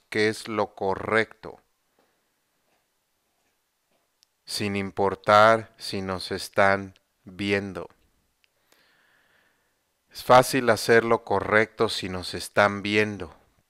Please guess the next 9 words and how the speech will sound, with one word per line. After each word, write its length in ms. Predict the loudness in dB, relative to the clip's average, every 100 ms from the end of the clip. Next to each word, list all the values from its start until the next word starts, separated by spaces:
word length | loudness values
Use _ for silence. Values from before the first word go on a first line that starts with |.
| _
porque 420 | -6 -6 -4 -6
el 140 | -2 0
ego, 380 | -2 -2 -12 -16 _ _ _ _ _ _ _ _ _ _
¿qué 140 | -2
vayan 400 | 2 2 2 0
a 160 | 0 -2
pensar 640 | -4 -4 -4 2 2 2
de 160 | -2 -6
mí? 240 | -6 -12